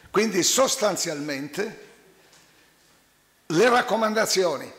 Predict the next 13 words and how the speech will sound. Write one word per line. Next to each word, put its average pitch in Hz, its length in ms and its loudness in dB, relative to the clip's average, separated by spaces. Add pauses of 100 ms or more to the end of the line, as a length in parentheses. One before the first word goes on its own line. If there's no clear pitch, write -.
(680)
in 165 200 2
prima 196 300 2
battuta 220 480 2
possono 190 600 0
andare 160 300 -2
bene, - 580 -10
ma 156 260 0
quelli 247 840 -2 (100)
in 170 240 0
presenza 190 640 0
di 156 160 -6
ceppi 214 360 2
resistenti 247 840 -2